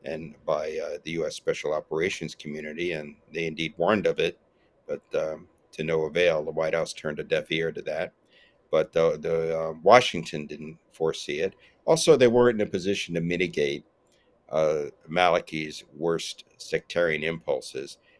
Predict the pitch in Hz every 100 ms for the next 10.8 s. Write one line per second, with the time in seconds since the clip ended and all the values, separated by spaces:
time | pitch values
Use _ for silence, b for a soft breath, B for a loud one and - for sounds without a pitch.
0 | _ 78 82 - 90 87 92 85 - -
1 | 80 80 73 76 - 82 80 78 80 80
2 | 76 76 78 80 - 90 120 104 82 87
3 | 101 98 90 87 139 90 - 76 73 80
4 | - _ _ _ _ _ 85 - 95 82
5 | 80 85 80 76 _ _ _ _ _ -
6 | 85 80 80 - 82 80 85 78 - 76
7 | - 85 - 78 78 - _ _ _ 82
8 | 87 85 85 - 82 82 76 - 98 92
9 | 73 - _ _ _ _ _ _ 92 95
10 | 95 92 - 92 98 123 123